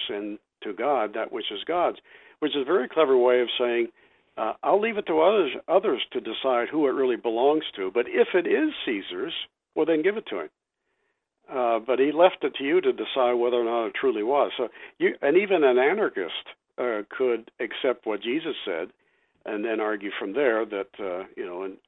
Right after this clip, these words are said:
in the case of an anarchist, that there should be no government. Others would say, uh, uh, he simply left it to the rest of us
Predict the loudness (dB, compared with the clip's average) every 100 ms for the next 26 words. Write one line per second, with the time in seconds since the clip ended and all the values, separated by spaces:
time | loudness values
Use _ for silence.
0 | _ -16 -14 -8 -6 -6 -8 -4 -4 -4
1 | -6 -10 -10 -12 _ -12 -10 -10 -8 -8
2 | -4 -2 -4 -6 -8 -10 -14 -20 -2 0
3 | 2 0 -2 -8 -6 -4 -2 -2 -2 -4
4 | -6 _ _ _ _ -8 -6 -6 -6 -4
5 | -4 2 2 2 -2 -4 -8 -8 -8 -2
6 | -2 -2 -6 -6